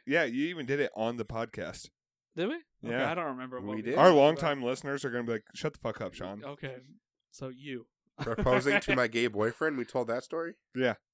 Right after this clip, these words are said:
Speaker 2: All right,
Speaker 3: Oh.
Speaker 2: that's a good story, though. We had, like, I don't know, it was a
Speaker 1: My mind is
Speaker 2: pod.
Speaker 1: a steel trap. I remember all. I, sorry,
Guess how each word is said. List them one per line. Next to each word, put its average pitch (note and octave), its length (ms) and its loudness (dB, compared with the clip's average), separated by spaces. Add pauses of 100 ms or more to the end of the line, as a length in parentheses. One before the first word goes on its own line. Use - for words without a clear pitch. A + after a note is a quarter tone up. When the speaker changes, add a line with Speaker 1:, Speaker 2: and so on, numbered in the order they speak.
Speaker 2:
All D3 80 -14
right, C#3+ 180 -10
Speaker 3:
Oh. B2+ 280 -6
Speaker 2:
that's D3 140 -16
a D3+ 80 -10
good C3+ 180 -10
story, C3 360 -16
though. A#2+ 260 -20 (500)
We D#3 120 -10
had, E3 220 -4
like, C#3+ 220 -6 (500)
I D3 60 -16
don't C#3+ 100 -16
know, B2 120 -20 (160)
it D3+ 40 -20
was C#3 120 -8
a - 20 -2
Speaker 1:
My D#3 80 4
mind F3 300 4
is D#3+ 100 2
Speaker 2:
pod. C3+ 80 0
Speaker 1:
a A#2 60 -4
steel C3 400 -2
trap. G#2 440 -4
I B2 240 -6 (260)
remember G#2+ 460 -4
all. G2+ 280 -4 (360)
I, C#3+ 140 -6
sorry, F3 240 0